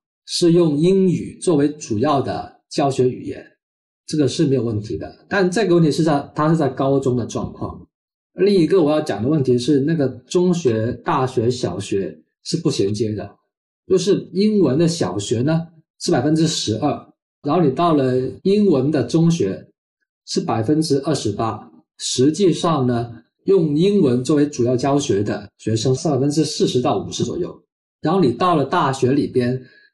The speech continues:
基本上就全部是用这个英文来做教学的，除了个别的中文系啊、历史系之外。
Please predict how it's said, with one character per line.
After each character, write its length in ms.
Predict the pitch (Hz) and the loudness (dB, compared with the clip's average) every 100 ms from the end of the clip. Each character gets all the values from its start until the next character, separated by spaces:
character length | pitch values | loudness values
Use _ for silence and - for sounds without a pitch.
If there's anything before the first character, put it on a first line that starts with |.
| _ | _
基 140 | - 190 | -2 0
本 120 | 131 | 0
上 280 | 139 139 131 | 0 -2 0
就 120 | 147 | 0
全 380 | 131 - 104 131 | 0 -2 -2 0
部 320 | 175 147 131 - | 2 2 0 -6
是 400 | - - 156 131 | -8 -2 0 2
用 280 | 160 104 | 0 0
这 140 | 104 127 | -2 -4
个 140 | 110 | -2
英 180 | 117 131 | -2 -2
文 140 | 107 | -2
来 80 | 95 | -6
做 120 | 95 | -6
教 200 | 104 98 | -8 -8
学 180 | 104 90 | -10 -10
的， 240 | - - _ _ _ _ | -14 -16 _ _ _ _
除 140 | - | 0
了 100 | 170 | 2
个 240 | - 202 165 | 2 2 2
别 220 | 127 127 | 2 0
的 180 | 131 113 | 0 -2
中 200 | 160 151 | -2 0
文 200 | 117 131 | 0 0
系 180 | 180 | 2
啊、 100 | 143 | 0
历 100 | 139 | 2
史 200 | 135 170 | -2 -4
系 220 | 165 160 117 | -2 0 0
之 140 | 101 | -2
外。 280 | - - | -6 -6